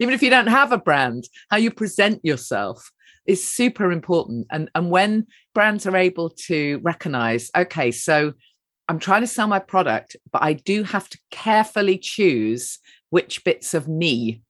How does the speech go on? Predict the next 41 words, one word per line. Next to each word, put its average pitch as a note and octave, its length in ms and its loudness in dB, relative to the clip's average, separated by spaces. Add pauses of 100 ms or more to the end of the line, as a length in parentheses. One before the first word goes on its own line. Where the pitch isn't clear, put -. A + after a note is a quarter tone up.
(280)
I'm C3 180 2
going B2 200 0
to B2 140 -8
include A2+ 400 -4
here." G#2 340 -6 (460)
And D#3+ 180 0
I D#3 120 6
do D3+ 160 0
a - 20 0
lot C3+ 180 -2
with C#3 120 -10
people C#3 260 -4
around B2+ 340 -2 (220)
confidence C#3+ 540 -4
training. C#3 680 -2
And A2 180 -4 (300)
again, F#3+ 460 4
so A3 260 2
many G#3+ 340 4
of E3+ 100 -2
the D#3+ 60 -10
people D#3 300 -4
I've C#3+ 160 -2
worked C#3 340 -2
with A#2 380 -4
are C3 180 4
in C3+ 140 -2
the C3 80 -4
kind B2+ 200 -4
of A2+ 80 -4
health D3+ 320 0 (120)
world. A2 420 -4
So C#3 240 0
they'll C#3 220 2
be, B2+ 340 0 (220)
they D3 80 2
might D3+ 180 4
be B2+ 60 -6
typically B2+ 500 -2
coaches B2 560 -2
or A#2 260 -2